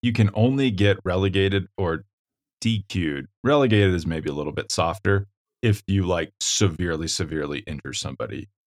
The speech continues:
Um, Sagan, elbow gate, I still don't, I'm still not in a good place about that. They really screwed him over, but Cavendish crashed really hard on that stage,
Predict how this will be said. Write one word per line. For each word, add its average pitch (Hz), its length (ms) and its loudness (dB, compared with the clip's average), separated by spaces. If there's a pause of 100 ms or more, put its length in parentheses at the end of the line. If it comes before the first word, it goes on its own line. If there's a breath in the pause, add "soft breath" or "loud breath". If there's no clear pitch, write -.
(220)
Um, 85 360 -2
Sagan, 110 600 4
elbow 98 320 4
gate, 92 360 2
I - 60 -6
still - 260 -2
don't, 98 260 0
I'm 98 240 0
still 98 260 0
not 92 180 0
in 73 60 -8
a 80 60 -8
good - 220 -10
place 76 220 -6
about 71 300 -6
that. 73 200 -4
They 76 80 -6
really 78 180 -4
screwed 78 280 -6
him 76 100 -8
over, 73 240 -8
but 78 220 -4 (480)
Cavendish 117 460 2
crashed 95 440 2
really 82 200 -4
hard 78 260 -2
on 92 120 0
that 101 180 0
stage, 107 480 0